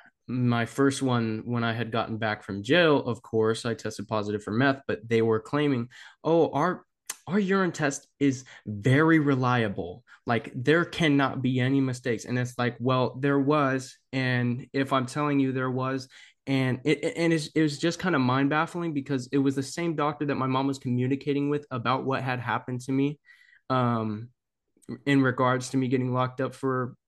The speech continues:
that situation. It's the same doctor claiming that the urine test, you know, is, is so reliable that there could not have possibly been a mistake. It was just,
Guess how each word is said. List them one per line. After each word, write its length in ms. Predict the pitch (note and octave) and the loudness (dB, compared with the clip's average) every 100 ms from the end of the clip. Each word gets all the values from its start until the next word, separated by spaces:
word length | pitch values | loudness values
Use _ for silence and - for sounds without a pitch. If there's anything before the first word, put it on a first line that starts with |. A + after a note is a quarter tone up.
| _ | _
that 480 | B2+ B2+ A#2+ A#2 - _ _ | -6 -2 0 -2 -8 _ _
situation. 880 | - - C3 C3+ A#2 A#2 B2+ D3+ E3+ - - - _ | -6 -2 0 0 0 -2 -2 -6 -8 -12 -20 -20 _
It's 160 | C3 | -2
the 80 | C3+ | 0
same 540 | B2+ - F#3+ F#3+ D#3+ C3+ | -2 0 4 4 2 -2
doctor 720 | D#3+ D#3+ D#3+ - A2+ G#2 G#2 - - | 2 4 2 0 -2 -2 -8 -18 -18
claiming 560 | - D#3 D3+ D3 C3 B2+ - - | 0 4 6 6 4 0 -10 -16
that 240 | B2 B2 B2+ | -2 -2 2
the 60 | |
urine 400 | B2+ C3+ D#3+ D#3+ | 4 4 4 2
test, 440 | C#3 C3+ A2+ - - _ _ _ _ | 2 0 -2 -4 -20 _ _ _ _
you 120 | C3+ C3 | -2 0
know, 300 | A#2+ A2 G#2 | 2 0 0
is, 400 | C3 B2+ - - _ | 0 0 -2 -6 _
is 300 | C#3+ B2 A#2+ - | -2 -2 -6 -10
so 400 | - - - F3+ | -8 -2 2 2
reliable 600 | E3+ E3 D#3 C#3 C3 B2 | 4 2 2 2 0 -2
that 160 | A#2+ A2+ | -2 -2
there 280 | C3 B2+ - C3+ - - | -2 -2 -6 -16 -14 -2
could 220 | G3 F3+ | 2 4
not 180 | F3+ D#3+ | 4 2
have 180 | D3+ | 0
possibly 440 | - C#3 C#3+ C3+ C3+ | 0 -2 0 -2 0
been 180 | B2 B2+ | 0 -2
a 40 | |
mistake. 420 | B2 A2+ B2 A2+ | -2 -4 -4 -4
It 80 | - | -4
was 160 | B2+ C3+ | -4 -2
just, 340 | C3 A#2+ - | -4 -6 -8